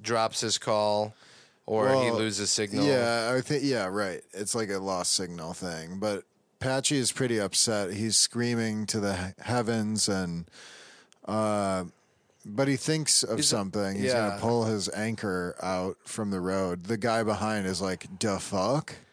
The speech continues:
Speaker 1: Right, that's why he hasn't been moving.
Speaker 2: And
Speaker 1: And then he
Speaker 2: then,
Speaker 1: starts
Speaker 2: right,
Speaker 1: scooting.
Speaker 2: as it turns out, it's just that. And, and he scoots out of frame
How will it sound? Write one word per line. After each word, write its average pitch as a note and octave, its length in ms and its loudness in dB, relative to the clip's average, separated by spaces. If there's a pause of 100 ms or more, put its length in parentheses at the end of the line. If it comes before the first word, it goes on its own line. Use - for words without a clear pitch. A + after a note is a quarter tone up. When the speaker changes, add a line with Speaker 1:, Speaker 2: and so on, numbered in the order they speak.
(160)
Speaker 1:
Right, G#2+ 280 0
that's A2 280 0
why A2 180 2
he A2 60 4
hasn't G#2 280 0
been G2+ 140 0
moving. G2 320 -4 (160)
Speaker 2:
And D3 160 2
Speaker 1:
And C#3+ 40 2
then C#3+ 180 4
he A#2+ 60 2
Speaker 2:
then, A#2 60 0
Speaker 1:
starts A2+ 460 2
Speaker 2:
right, B2+ 180 4
Speaker 1:
scooting. G2+ 140 -2
Speaker 2:
as B2 200 2
it C3+ 100 0
turns C#3+ 320 2
out, C3+ 160 4
it's A2+ 140 0
just C3 260 2
that. A2+ 320 0
And, B2 300 -2 (120)
and B2+ 400 -2 (180)
he C3 400 0 (320)
scoots F3 440 4
out E3+ 140 6
of C3+ 100 2
frame A#2+ 540 0